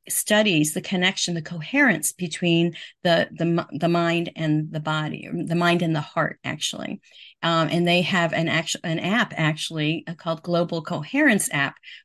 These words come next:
where you can put your finger on the camera and it tests your heart rate variability,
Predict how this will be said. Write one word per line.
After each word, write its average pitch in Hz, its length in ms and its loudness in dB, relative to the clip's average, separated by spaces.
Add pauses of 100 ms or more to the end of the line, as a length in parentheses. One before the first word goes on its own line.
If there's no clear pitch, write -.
where 185 100 -2
you 175 240 -2
can 190 260 0 (220)
put 208 180 -2
your 214 60 0
finger 208 360 2
on 180 120 2
the 165 80 0
camera 196 640 2
and 170 220 0
it 165 180 -2 (280)
tests - 260 0
your 180 120 0
heart 202 420 0
rate 175 340 -4
variability, 170 880 0